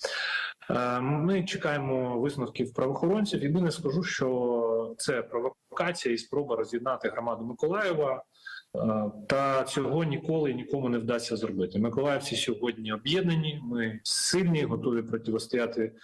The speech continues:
будь-якому ворогу до перемоги. Е, якщо це, е, якийсь місцевий активіст, е, або активісти, то це робиться не від великого розуму. Адже, наприклад, останній пам'ятник, який було зру-, зруйновано фактично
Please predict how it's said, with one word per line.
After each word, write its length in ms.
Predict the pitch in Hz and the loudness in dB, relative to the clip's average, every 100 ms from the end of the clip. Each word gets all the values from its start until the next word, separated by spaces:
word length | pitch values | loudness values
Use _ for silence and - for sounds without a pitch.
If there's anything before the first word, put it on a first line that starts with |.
| - - - - | -10 -10 -8 -2
будь-якому 500 | 123 120 117 120 123 | 0 2 2 2 2
ворогу 420 | 156 160 123 123 | 2 0 0 -2
до 200 | 107 131 | 0 0
перемоги. 420 | 120 110 104 98 101 _ - - - - - - - - | 0 -2 -2 -6 -10 _ -12 -8 -6 -6 -6 -6 -4 0
Е, 120 | 135 | 2
якщо 400 | 160 170 - 202 | 2 0 0 0
це, 180 | - 180 | 2 2
е, 800 | 170 156 143 147 143 143 143 135 | 2 0 0 0 0 -2 -2 -4
якийсь 500 | 139 139 165 - - | -4 -2 -2 -2 -4
місцевий 720 | 135 131 156 - 233 233 180 | -2 0 0 0 0 2 2
активіст, 640 | 139 - 131 120 110 - | 0 0 0 2 0 -2
е, 40 | 123 | 0
або 480 | 113 110 110 113 107 | 2 0 -2 -4 -6
активісти, 760 | - - 123 113 113 - 107 - | -6 -4 0 2 0 -4 -12 -2
то 360 | 139 139 139 | 0 2 2
це 220 | 135 160 | 0 0
робиться 680 | 151 180 156 - 139 127 123 | 2 2 0 0 0 0 0
не 180 | 117 147 | 0 -2
від 200 | 139 117 | -2 0
великого 520 | 127 135 135 120 117 | 0 0 0 0 2
розуму. 420 | 104 92 - 95 104 | 2 -4 -8 -6 -2
Адже, 200 | 113 127 | -2 -2
наприклад, 420 | 131 143 143 131 | 0 0 0 -4
останній 360 | - 170 185 170 | -2 0 2 2
пам'ятник, 560 | 123 113 107 - - | 0 -4 -6 -10 -12
який 180 | 113 113 | -4 -4
було 240 | 110 113 | 0 0
зру-, 460 | 110 110 120 110 113 | 0 -2 -2 -2 -2
зруйновано 640 | 104 120 120 110 104 104 101 | 0 0 0 0 -2 -4 -6
фактично 880 | - 110 - - - 104 101 104 | -2 -4 -2 -4 -2 -2 -2 -4